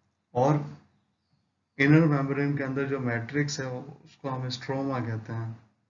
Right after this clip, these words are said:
ठीक है। thylakoid के अंदर chlorophyll present होता है, ठीक है। photosynthesis के जो दो reactions होते हैं उनमें से जो light phase वाला reaction है वो thylakoid के अंदर होता है क्योंकि इसी के अंदर chlorophyll है,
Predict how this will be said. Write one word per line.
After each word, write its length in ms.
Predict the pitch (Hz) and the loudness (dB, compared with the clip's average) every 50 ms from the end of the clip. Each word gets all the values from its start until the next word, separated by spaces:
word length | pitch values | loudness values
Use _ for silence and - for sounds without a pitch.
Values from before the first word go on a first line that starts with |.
| _ _ _ _ _ _ _ - | _ _ _ _ _ _ _ -4
ठीक 120 | 147 147 165 | -2 0 0
है। 100 | 156 147 | 0 0
thylakoid 640 | - 131 123 131 143 151 147 156 156 156 156 151 - | 0 0 2 4 4 4 6 6 6 6 6 4 4
के 60 | 160 | 4
अंदर 320 | 147 139 135 131 139 143 | 4 4 4 2 2 2
chlorophyll 1120 | 143 143 170 - - - _ _ _ _ _ _ _ _ - 127 127 131 143 143 143 143 131 | 2 0 -2 -8 -12 -20 _ _ _ _ _ _ _ _ -4 -2 0 2 2 2 2 2 0
present 440 | 123 - 131 117 110 117 117 110 107 | 0 -2 -2 -2 0 0 0 0 0
होता 320 | 113 110 110 - 113 107 | -2 -2 -4 -4 -4 -2
है, 120 | 107 107 110 - - - _ _ _ _ _ _ _ _ _ _ _ _ _ _ _ _ _ _ | -2 -2 -4 -6 -10 -14 _ _ _ _ _ _ _ _ _ _ _ _ _ _ _ _ _ _
ठीक 140 | - - 175 | -12 -6 -4
है। 80 | 160 | -4
photosynthesis 920 | 147 - - 131 123 123 147 147 - 147 139 131 135 135 - 143 143 143 - | -4 -2 -2 -2 0 0 0 0 0 0 0 -2 -2 -2 -2 -2 -2 -2 0
के 160 | - 151 151 | 2 2 2
जो 180 | 147 147 151 147 | 4 4 2 2
दो 280 | 147 139 131 139 147 147 | 2 2 4 6 6 6
reactions 540 | 139 135 131 127 127 - - 139 131 120 | 4 2 0 -2 -2 -2 -4 -4 -4 -4
होते 220 | 123 120 113 113 123 | -6 -6 -6 -6 -6
हैं 300 | 117 117 120 147 165 156 - - _ _ _ _ _ _ _ _ _ _ - | -6 -4 -4 -4 -6 -8 -10 -18 _ _ _ _ _ _ _ _ _ _ -8
उनमें 340 | 127 127 127 131 139 147 147 | -4 -2 2 4 6 6 6
से 260 | 143 143 135 139 143 | 6 4 2 0 -2
जो 160 | 139 135 135 131 | -2 -2 -2 -2
light 380 | 123 120 117 127 143 147 143 | 0 2 4 4 4 2 2
phase 280 | - - 139 131 131 123 | 0 -4 -4 -2 -2 0
वाला 220 | 123 127 123 123 120 | 0 0 0 0 0
reaction 420 | 113 117 117 113 113 - 127 120 120 | 0 -2 -2 -4 -4 -4 -4 -4 -2
है 40 | 123 | -2
वो 120 | 123 123 | -4 -4
thylakoid 640 | 120 - - 117 113 113 117 113 123 127 127 123 - | -4 -4 -4 -2 0 0 0 0 0 -2 -2 -2 -2
के 60 | - | -4
अंदर 200 | 131 127 127 131 | -4 -4 -4 -4
होता 300 | 127 123 123 120 123 131 | -4 -4 -6 -6 -8 -8
है 60 | 135 139 | -10 -12
क्योंकि 460 | - - 123 110 - 127 127 127 - _ _ _ _ _ _ _ _ _ | -14 -18 -18 -12 -10 -8 -8 -8 -10 _ _ _ _ _ _ _ _ _
इसी 240 | - 113 - - 139 | -6 -4 -2 0 2
के 80 | 135 143 | 2 2
अंदर 260 | 135 127 131 131 127 | 2 2 0 0 -2
chlorophyll 540 | 127 127 127 127 127 127 120 - 131 123 123 | -2 -2 -2 -2 -2 -4 -4 -4 -2 0 0
है, 160 | 123 123 | 0 -2